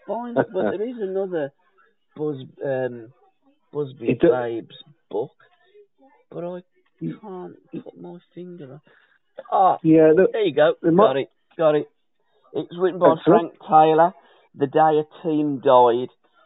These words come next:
Speaker 1: and it's the,
Speaker 2: Right.
Speaker 1: about the Munich air disaster. Classic eyewitness account of Munich nineteen fifty-eight. So I thought I had another Busby Babes book in my, uh, my collection,
Speaker 2: Yeah.
Speaker 1: and yes, it was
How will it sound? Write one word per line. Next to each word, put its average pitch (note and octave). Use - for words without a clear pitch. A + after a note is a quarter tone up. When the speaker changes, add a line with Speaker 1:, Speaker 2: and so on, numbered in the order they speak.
Speaker 1:
and B2+
it's -
the, B2
Speaker 2:
Right. A#2+
Speaker 1:
about A#2+
the C3+
Munich B2+
air A#2+
disaster. A#2+
Classic D3+
eyewitness C3+
account A#2+
of B2
Munich D3
nineteen D3
fifty-eight. C3+
So D3+
I E3
thought A3
I C3+
had A#2+
another A#2+
Busby A#2
Babes A2
book B2+
in A#2
my, A2+
uh, A2+
my A#2+
collection, G#2+
Speaker 2:
Yeah. G2+
Speaker 1:
and A#2+
yes, B2
it -
was A2+